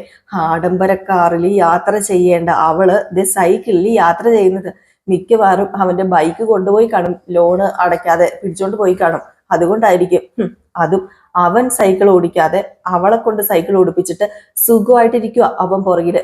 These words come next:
നിന്റെ മകളുടെ കാര്യത്തില് അവന് വലിയ ശ്രദ്ധയൊന്നുമില്ല. ഉണ്ടായിരുന്നെങ്കിൽ ഇങ്ങനെയൊക്കെ ചെയ്യുവോ? ഹേയ്, ഇല്ല. അ-, അവൻ നല്ല പയ്യനാ, വർഷനെ നന്നായിട്ട് കെയർ ചെയ്യുന്നുണ്ട്. അല്ല, അവൻ പുതിയ റെസ്റ്റോറന്റ് ഒക്കെ ആരംഭിക്കാൻ പോവാനുള്ളതാണല്ലോ വർഷ പറഞ്ഞത്. ഉം, പിന്നെ റെസ്റ്റോറന്റ് ആരംഭിക്കും.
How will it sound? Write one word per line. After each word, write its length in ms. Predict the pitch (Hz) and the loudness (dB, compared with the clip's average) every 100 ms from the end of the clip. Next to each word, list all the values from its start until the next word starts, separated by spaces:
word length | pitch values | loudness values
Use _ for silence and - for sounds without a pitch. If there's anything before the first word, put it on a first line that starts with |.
| - | -4
നിന്റെ 320 | 247 262 240 | -4 -2 -2
മകളുടെ 300 | 185 165 170 | -2 0 0
കാര്യത്തില് 560 | 170 160 160 175 - 190 | 2 0 -2 -4 -2 -2
അവന് 200 | 185 185 | 0 2
വലിയ 220 | 185 180 | 2 0
ശ്രദ്ധയൊന്നുമില്ല. 800 | 180 180 170 185 170 165 151 - | -2 -6 0 0 0 -2 -6 -8
ഉണ്ടായിരുന്നെങ്കിൽ 600 | 175 160 160 160 185 220 | -8 -2 0 0 0 0
ഇങ്ങനെയൊക്കെ 360 | 202 185 196 202 | 0 0 0 -2
ചെയ്യുവോ? 360 | 196 180 180 151 _ _ _ 226 | 0 2 2 0 _ _ _ -4
ഹേയ്, 180 | 214 208 220 _ | -4 -4 -12 _
ഇല്ല. 300 | 208 214 220 - - _ - | -6 -2 -4 -6 -16 _ -4
അ-, 160 | 262 - | -2 0
അവൻ 240 | 285 294 | -2 0
നല്ല 240 | 262 226 240 | 2 2 2
പയ്യനാ, 400 | 233 208 190 196 | 2 0 -2 0
വർഷനെ 520 | 202 202 220 220 226 220 | 0 0 -4 -4 -6 -4
നന്നായിട്ട് 520 | 226 233 233 240 233 | -2 0 0 -2 0
കെയർ 240 | 233 226 | 2 2
ചെയ്യുന്നുണ്ട്. 480 | 247 233 214 214 185 - - _ _ 269 | 2 0 0 -2 -4 -6 -12 _ _ -2
അല്ല, 140 | 277 | 0
അവൻ 300 | 269 269 277 | 0 0 0
പുതിയ 280 | 277 262 262 | 0 2 2
റെസ്റ്റോറന്റ് 540 | 247 247 254 254 247 | 2 0 0 0 0
ഒക്കെ 160 | 247 247 | -2 0
ആരംഭിക്കാൻ 540 | 240 226 220 233 233 | 2 0 -2 -4 0
പോവാനുള്ളതാണല്ലോ 600 | 233 226 220 220 214 208 | 2 2 2 0 2 2
വർഷ 240 | 202 208 233 | 0 -2 -4
പറഞ്ഞത്. 360 | 220 202 202 190 196 _ | -6 -6 -8 -10 -14 _
ഉം, 480 | 190 190 185 156 170 - | -6 -4 -2 -4 -8 -6
പിന്നെ 420 | 165 160 190 156 - | -4 0 0 0 -2
റെസ്റ്റോറന്റ് 500 | 143 - 226 220 208 | -6 0 0 2 2
ആരംഭിക്കും. 440 | 190 196 185 185 | 2 0 -4 -6